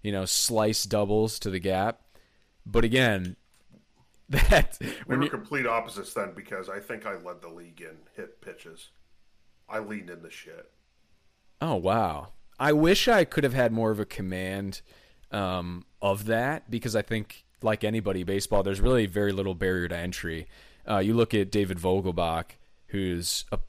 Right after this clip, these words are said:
Speaker 1: a player on the Mets right now. That dude is,
Speaker 2: Danny
Speaker 1: like,
Speaker 2: Burgers.
Speaker 1: four hundred and seventeen pounds. So the diversity of body types that you get, and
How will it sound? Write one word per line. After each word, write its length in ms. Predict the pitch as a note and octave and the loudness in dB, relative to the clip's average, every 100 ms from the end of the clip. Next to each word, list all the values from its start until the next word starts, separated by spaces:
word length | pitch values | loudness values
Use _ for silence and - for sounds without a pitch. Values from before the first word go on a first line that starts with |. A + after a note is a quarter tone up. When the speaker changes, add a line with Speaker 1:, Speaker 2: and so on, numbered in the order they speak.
| - | -4
Speaker 1:
a 120 | G2+ F#2 | -4 4
player 360 | - G2 F#2 | 6 6 4
on 140 | F#2 F2 | 0 -2
the 80 | |
Mets 260 | F2 F#2 - | -2 -4 -2
right 200 | F2+ F2 | -4 -2
now. 220 | F2 F2 | -4 -2
That 200 | F2 F2 | 0 0
dude 160 | G2 F2+ | -2 -2
is, 160 | F2+ | 0
Speaker 2:
Danny 140 | F#2+ F#2 | -2 -4
Speaker 1:
like, 120 | G#2 | -4
Speaker 2:
Burgers. 640 | C3+ B2 A2 G#2 - - _ - | 0 0 -2 -8 -12 -20 _ -14
Speaker 1:
four 340 | - A2 G2 | -2 0 2
hundred 340 | G#2 G2+ F#2+ F2+ | 0 -2 -2 -4
and 100 | E2 | -4
seventeen 580 | F#2+ F2 F2+ F#2+ E2+ | -4 -4 -6 -6 0
pounds. 640 | E2+ F#2 F2 E2 E2 - - _ - | 2 2 0 -6 -6 -8 -10 _ -4
So 140 | C#3 | 0
the 120 | C3 | 2
diversity 520 | B2+ A#2+ D3 - C3+ | 2 4 4 4 2
of 100 | A2+ | 2
body 300 | F#2+ F#2 G#2 | 4 2 2
types 320 | G#2+ A2 A2 - | 0 0 0 -2
that 120 | A2+ | -4
you 100 | A2+ | -2
get, 360 | A2 A2+ A2 - | 2 4 2 0
and 320 | F#2+ F#2 | -6 -6